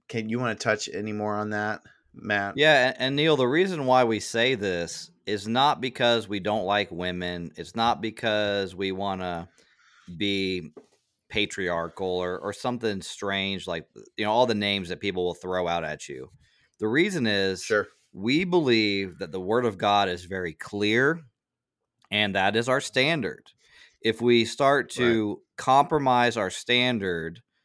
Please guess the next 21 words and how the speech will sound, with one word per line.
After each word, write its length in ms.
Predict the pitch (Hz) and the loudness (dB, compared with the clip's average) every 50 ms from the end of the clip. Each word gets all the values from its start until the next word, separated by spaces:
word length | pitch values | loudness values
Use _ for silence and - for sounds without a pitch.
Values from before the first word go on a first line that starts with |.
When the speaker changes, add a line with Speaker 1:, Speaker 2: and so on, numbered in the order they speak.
| _ _ _ _ _ | _ _ _ _ _
Speaker 2:
and 140 | - 98 95 | -6 -6 -4
start 360 | - - 120 117 113 - - | 0 4 4 4 4 2 0
saying, 300 | - 120 113 110 104 104 | 2 2 2 2 2 2
"Well, 680 | 117 139 147 147 143 139 139 139 139 135 139 - - _ _ _ _ | 4 6 6 8 8 6 6 4 4 2 2 -2 -6 _ _ _ _
you 80 | - 104 | -8 -6
know, 100 | 101 95 | -4 -4
culture 360 | - - 131 120 117 - 104 | -2 0 0 0 0 -2 -4
has 120 | 92 87 - | -4 -4 -6
changed," 720 | - - 143 135 135 135 131 127 120 113 107 98 90 90 | -4 -2 0 0 2 0 0 0 -2 -2 -4 -4 -6 -6
or 80 | 107 104 | -4 -4
we 100 | 104 101 | -2 -4
start 440 | - - 123 120 117 113 110 - _ _ _ _ _ _ - - | -4 0 2 2 4 2 2 0 _ _ _ _ _ _ -6 -2
making 540 | 101 107 113 127 143 143 151 147 131 135 - - - | 4 6 6 6 6 4 2 0 0 -2 -4 -2 -2
adjustments 840 | 104 101 101 95 101 107 113 127 127 - 143 135 131 127 120 - 110 | -2 -2 -2 -2 2 4 4 4 2 0 -2 -2 0 -2 -2 -2 0
or 400 | 104 101 98 95 95 92 87 - | 0 2 2 2 0 0 -2 -6
compromises 800 | - - 120 117 117 - 135 120 113 110 113 110 101 98 95 | -4 0 2 2 2 2 0 0 2 4 4 2 2 0 -2
on 140 | 104 101 95 | -2 0 0
the 80 | 90 87 | -2 -2
word 300 | 87 95 110 117 120 117 | -2 0 0 0 0 0
of 140 | 104 87 | -2 -2
God, 480 | 82 95 85 82 82 80 80 80 80 - | -2 0 0 2 2 0 0 -2 -4 -6